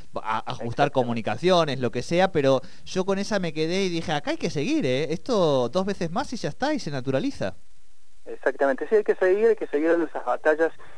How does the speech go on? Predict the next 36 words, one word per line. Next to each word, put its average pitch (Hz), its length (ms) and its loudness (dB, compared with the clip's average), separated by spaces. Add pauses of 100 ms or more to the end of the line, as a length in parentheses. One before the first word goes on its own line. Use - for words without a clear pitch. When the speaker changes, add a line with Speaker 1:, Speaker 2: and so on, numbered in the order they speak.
(200)
Speaker 2:
incluso 139 420 -2
internas, 175 640 0 (480)
eh, 113 560 6
porque 117 400 4
en 113 120 0
realidad 117 340 6
lo 180 100 6
que 135 60 2
nosotros 160 260 2
queremos 143 380 2
es 135 100 2
visibilizar. 113 720 0 (380)
Y 139 80 -4
yo 214 300 4
el 175 100 0
año 196 180 0
pasado, 190 580 4
rec-, 143 280 0
este 151 160 0
año 156 140 2
me 143 100 2
apareció 131 420 2
el 147 140 2
recuerdo 151 680 4 (500)
de 131 200 2
que 110 920 4 (260)
había 135 240 2
mucha 160 220 0
gente 160 280 0
que, 123 380 -2
que 117 100 -4
cuestionaba 143 680 4
esa 117 180 -4
medida, 131 380 2
esa 120 140 0
ordenanza, 139 640 0